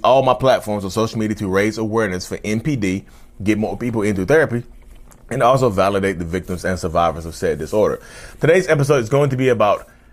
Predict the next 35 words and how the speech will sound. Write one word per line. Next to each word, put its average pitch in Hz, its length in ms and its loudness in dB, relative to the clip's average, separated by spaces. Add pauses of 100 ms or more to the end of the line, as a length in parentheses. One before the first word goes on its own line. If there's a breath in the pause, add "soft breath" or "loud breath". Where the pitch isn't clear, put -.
(120 soft breath)
how 127 220 2
the 101 180 0
longer 180 560 2
you 117 160 -2
stay 135 380 0
in 107 260 -6
a 90 80 -2
relationship 110 480 -2
with 104 140 -6
a 101 80 0
narcissist, 80 440 -4
the 87 60 -6
longer 160 360 0
you 147 160 -6
stay 139 180 -2
in 120 80 -2
a 101 60 -4
toxic 113 320 -2
relationship, 110 520 -4 (320 loud breath)
mo-, 101 300 0
the 107 120 0
more 143 460 4
likely 117 400 0
you 104 180 -4
are 104 200 2
to 104 140 -10
be 95 120 -4
building 143 600 -2
this 127 160 -4
person 110 460 -8
up - 180 -8
for 95 160 -4
the 82 80 -6
next 87 300 -8
relationship. 78 540 -10